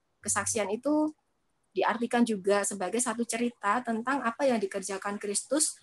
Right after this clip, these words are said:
atas hidup seseorang. Jadi di sana ada satu pengalaman, eh, seseorang bersama dengan Tuhan dan itu mereka saksikan gitu.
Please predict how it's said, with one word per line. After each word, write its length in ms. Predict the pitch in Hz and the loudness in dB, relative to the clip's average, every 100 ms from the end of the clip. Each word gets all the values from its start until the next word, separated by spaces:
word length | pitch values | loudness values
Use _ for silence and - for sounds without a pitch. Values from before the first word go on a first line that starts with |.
| _ 196 | _ -8
atas 320 | 208 247 233 | -2 -2 0
hidup 160 | 202 | -2
seseorang. 640 | - 202 220 202 202 190 185 | -4 -4 -2 -2 -2 -4 -2
Jadi 240 | 190 277 | -2 0
di 80 | 233 | 0
sana 320 | 208 240 254 | 0 2 2
ada 160 | 226 214 | 0 -2
satu 240 | 208 233 | -4 -4
pengalaman, 880 | 233 214 214 208 202 208 240 247 262 269 _ _ _ _ _ | -6 -4 -2 0 -2 2 4 4 2 -4 _ _ _ _ _
eh, 320 | 196 196 202 202 - _ _ - | -4 -2 -2 -2 -8 _ _ -8
seseorang 640 | 214 - 208 214 262 262 | -4 0 2 4 4 4
bersama 320 | 214 214 208 | 2 0 0
dengan 300 | 202 196 196 | -2 -4 -4
Tuhan 320 | 202 202 254 247 | -4 -2 2 2
dan 160 | 202 | 0
itu 320 | 196 - - | -2 -14 2
mereka 320 | 302 277 247 240 | 4 4 2 -2
saksikan 640 | - - 233 - 190 180 | -2 -2 -2 -2 -4 -4
gitu. 240 | 175 175 | -10 -10